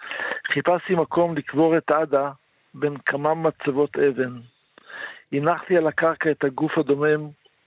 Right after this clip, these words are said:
והתחלתי לחפור בידיי בור קטנטן. יוסף חווה-, חפר ואצבעותיו שוטטו דם. כמה מטרים ממנו עמדו שני איטלקים מפטפטים ביניהם, מעשנים בנחת,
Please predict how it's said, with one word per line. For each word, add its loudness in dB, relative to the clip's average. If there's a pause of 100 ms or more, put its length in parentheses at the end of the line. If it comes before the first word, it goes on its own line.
(140)
והתחלתי 0
לחפור 2
בידיי 2 (500)
בור 0
קטנטן. -2 (1000)
יוסף 0
חווה-, 0
חפר 0
ואצבעותיו 0 (120)
שוטטו -4
דם. 0 (880)
כמה 0
מטרים 2
ממנו 2
עמדו 0
שני -2
איטלקים 0
מפטפטים -2
ביניהם, 0 (300)
מעשנים -2
בנחת, 0